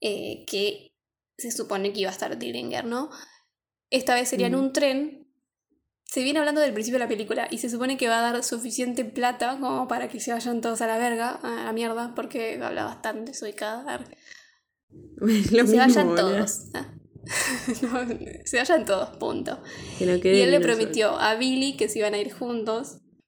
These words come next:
Speaker 1: pero Billy le hace llegar una notita a, a Dillinger que dice que no la saque de la cárcel, que iba a ser liberada en dos años. Qué bajón, o sea, fue por asociación eso nada más.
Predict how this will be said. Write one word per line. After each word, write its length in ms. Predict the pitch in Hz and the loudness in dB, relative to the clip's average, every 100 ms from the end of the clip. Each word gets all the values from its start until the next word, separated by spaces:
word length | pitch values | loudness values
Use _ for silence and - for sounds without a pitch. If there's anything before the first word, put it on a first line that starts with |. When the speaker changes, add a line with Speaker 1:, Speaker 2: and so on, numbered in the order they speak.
| _ | _
Speaker 1:
pero 560 | - 233 233 233 226 226 | -2 0 2 4 4 2
Billy 300 | 254 254 269 | 0 2 2
le 120 | 240 220 | 4 2
hace 260 | 220 226 | 2 -2
llegar 260 | 226 214 208 | 0 0 0
una 240 | 208 214 | -2 -2
notita 560 | 220 220 226 - 214 - | -2 -4 -6 -4 -4 -4
a, 440 | - - - - - | -6 -6 -6 -8 -4
a 160 | 220 | -4
Dillinger 500 | 220 233 233 233 233 | -2 -2 0 0 -2
que 80 | 220 | 0
dice 200 | 208 220 | 0 -2
que 80 | 214 | -2
no 80 | 220 | -2
la 80 | 226 | -2
saque 380 | 233 226 220 226 | -2 -2 -2 0
de 120 | 220 | 0
la 120 | 220 | 0
cárcel, 420 | 226 226 240 233 | 0 0 -2 -4
que 100 | 233 | -4
iba 100 | 220 | -2
a 40 | 220 | -2
ser 200 | 240 220 | -4 -2
liberada 520 | 233 220 220 226 226 | -2 -2 -2 -2 -4
en 200 | 226 226 | -4 -6
dos 240 | 233 - | -6 -6
años. 300 | - 247 247 | -6 -8 -8
Qué 80 | - | -2
bajón, 500 | 392 - 233 247 220 | -2 -2 -2 0 -2
o 60 | 220 | -2
sea, 300 | 277 233 233 | 0 2 0
fue 180 | 254 269 | -2 2
por 120 | 294 | 4
asociación 600 | 262 226 233 233 247 233 | 2 -2 -4 -2 0 0
eso 200 | 220 220 | -2 -2
nada 180 | 220 226 | 0 0
más. 220 | 254 | -4